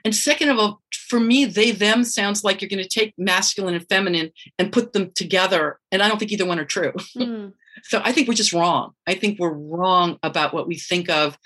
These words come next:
Speaker 1: when we've come up with, "This is what male is and this is what female is." I just think it's wrong. And I think that, I think that because, I probably shouldn't say, say this, I think because men are so terrified of women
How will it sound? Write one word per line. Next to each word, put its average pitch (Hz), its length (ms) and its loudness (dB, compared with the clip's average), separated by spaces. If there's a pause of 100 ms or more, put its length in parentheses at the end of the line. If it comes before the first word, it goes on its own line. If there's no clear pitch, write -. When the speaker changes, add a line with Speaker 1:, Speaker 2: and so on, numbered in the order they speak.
(240)
Speaker 1:
when 165 200 0
we've 156 400 -2
come 180 220 -2
up 170 180 0
with, 170 200 -2
"This 175 200 0
is 170 140 -4
what 160 160 0
male 156 280 0
is 147 280 0
and 139 100 -4
this 151 160 -4
is - 100 -10
what 135 160 -6
female 143 380 -2
is." 131 260 -6
I 165 60 -8
just - 160 -4
think 147 160 -6
it's - 240 -10 (100)
wrong. 156 520 0 (420)
And 175 160 0
I 160 80 2
think 175 440 -4
that, 156 420 0 (520)
I 175 100 0
think 175 420 -6
that 156 320 2 (760)
because, 185 840 -2 (1700)
I 196 220 -6
probably 311 220 -6
shouldn't 208 240 -4
say, - 220 -10
say 330 120 -6
this, 320 140 -8
I 233 100 -6 (220)
think 330 160 -4
because 247 220 -2
men 233 140 4
are 254 60 4
so 240 140 0
terrified 233 520 -2
of 175 100 -6
women 220 440 2